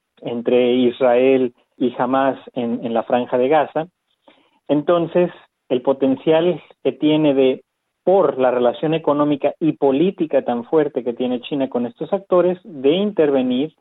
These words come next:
eh, es importante. Y también incluso más allá de las relaciones bilaterales con actores regionales estratégicos,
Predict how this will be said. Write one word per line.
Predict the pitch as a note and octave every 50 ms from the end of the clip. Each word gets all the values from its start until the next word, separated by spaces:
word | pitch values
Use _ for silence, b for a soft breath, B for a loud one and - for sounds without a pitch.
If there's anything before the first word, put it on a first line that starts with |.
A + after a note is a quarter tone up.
| _ _ _ _ _ _ _ _ _ _ _
eh, | B2 B2 B2 C3 -
es | C#3+ C3+ C3+
importante. | G3 F#3 - D#3 D#3 - - E4 F#4 D4+ - C#3+
Y | C#3
también | - - C#3 C3+ D3 E3 G3 A#3+ B3+ -
incluso | - D#3 C3+ - - D#3+ E3+ E3+ D#3+ - G3+ G3 G3+ G3 B B B B B B B _
más | D3 D3+ D#3+ D#3
allá | G3+ F#3+ F#3 F#3 F3+
de | F#3
las | F3+ F3 D3+
relaciones | D#3 C#3+ C#3 C3+ - - D3+ D#3+ E3
bilaterales | D#3+ D#3+ C#3+ C#3 C3 - C#3 C3+ C#3 C#3 D3+ D#3 D3+
con | - D3+ C3
actores | B2+ A#2 - - C#3+ C3+ D3 C#3+ C#3
regionales | D3 B2+ - - B2+ A#2+ B2 B2+ C3 C3+ C#3 C3+ C#3
estratégicos, | A#2+ - - A#2+ A#2 - - A#2+ A2+ - B2 A#2 - - C#3 C3+ -